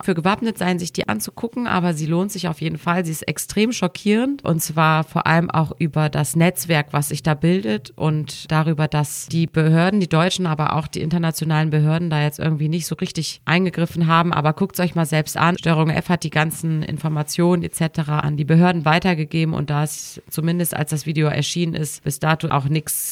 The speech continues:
passiert und nichts weitergegangen, was mich eigentlich am meisten schockiert hat, weil,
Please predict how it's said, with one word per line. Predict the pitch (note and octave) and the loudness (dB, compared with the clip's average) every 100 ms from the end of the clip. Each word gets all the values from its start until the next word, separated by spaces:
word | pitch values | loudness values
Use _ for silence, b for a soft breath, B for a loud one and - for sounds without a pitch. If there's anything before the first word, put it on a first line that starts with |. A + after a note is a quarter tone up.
| - | -2
passiert | D3+ - D#3+ D#3 | -2 0 -2 -2
und | C#3 | -2
nichts | D3+ C#3 - | -2 -4 -6
weitergegangen, | C3 C#3+ C#3 A#2 C3 C3+ | -4 -2 -2 -2 -2 0
was | C3 - _ _ | -2 -6 _ _
mich | - D#3 C#3+ - | 2 2 2 -2
eigentlich | C3 C3 - | 0 -2 -4
am | C3 | 0
meisten | C3 C3+ - | 0 0 -4
schockiert | - C3+ - - - | -4 -6 -4 -6 -6
hat, | - - | -8 -8
weil, | C2 B1 - | -6 -6 -6